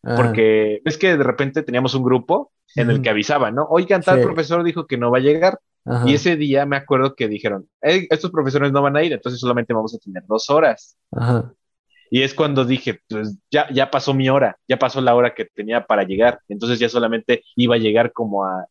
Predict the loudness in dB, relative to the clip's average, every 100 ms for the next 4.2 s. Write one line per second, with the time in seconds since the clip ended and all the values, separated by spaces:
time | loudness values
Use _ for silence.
0 | -2 0 0 -2 0 -2 -2 0 0 0
1 | 0 0 0 -2 -2 _ _ _ 2 4
2 | 2 2 0 0 -4 -6 -6 -4 -4 -4
3 | -8 -6 -8 -8 -10 -10 -10 -10 -2 0
4 | 0 -10